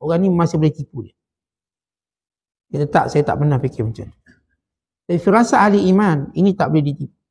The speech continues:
Diceritakan oleh Ibrahim Khawas. Ini beza firasat orang beriman datang daripada sifat Rabbani.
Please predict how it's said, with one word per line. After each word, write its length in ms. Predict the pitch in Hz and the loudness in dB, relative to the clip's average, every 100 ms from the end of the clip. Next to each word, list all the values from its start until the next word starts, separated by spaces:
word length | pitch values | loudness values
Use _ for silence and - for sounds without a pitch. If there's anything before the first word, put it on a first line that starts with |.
| _ _ _ _ _ _ _ _ _ _ _ _ _ _ _ _ - | _ _ _ _ _ _ _ _ _ _ _ _ _ _ _ _ -10
Diceritakan 960 | 185 208 220 240 247 226 202 180 - - _ _ _ _ - | -4 -2 0 0 0 0 -2 -4 -8 -18 _ _ _ _ -8
oleh 160 | 170 165 | -4 0
Ibrahim 280 | 160 175 180 | 2 4 2
Khawas. 640 | 180 165 156 117 107 - _ _ _ _ _ _ _ _ _ _ _ _ - | 2 2 4 0 -4 -16 _ _ _ _ _ _ _ _ _ _ _ _ -8
Ini 240 | 175 185 147 | 0 0 2
beza 320 | 139 147 143 | 2 4 4
firasat 320 | 147 143 - | 2 0 0
orang 160 | 139 135 | 0 0
beriman 360 | 147 180 147 147 | 2 2 0 -2
datang 320 | 156 143 143 127 | -4 -4 -4 -4
daripada 480 | 127 127 135 147 147 _ _ | -4 -6 -4 -4 -6 _ _
sifat 260 | 160 156 156 | -10 -6 -4
Rabbani. 480 | 139 135 127 120 | -4 -4 -6 -8